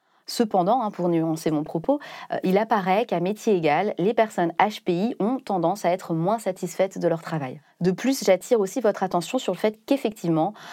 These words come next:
euh, certaines personnes H P I ne se réalisent pas professionnellement ou ne réussissent pas à exprimer leur potentiel, mais ces cas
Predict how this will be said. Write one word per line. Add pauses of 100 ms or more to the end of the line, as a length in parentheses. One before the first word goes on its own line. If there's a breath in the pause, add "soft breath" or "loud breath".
(140)
euh,
certaines
personnes
H
P
I
ne
se
réalisent
pas
professionnellement (380 loud breath)
ou
ne
réussissent
pas
à
exprimer
leur
potentiel, (160 soft breath)
mais
ces
cas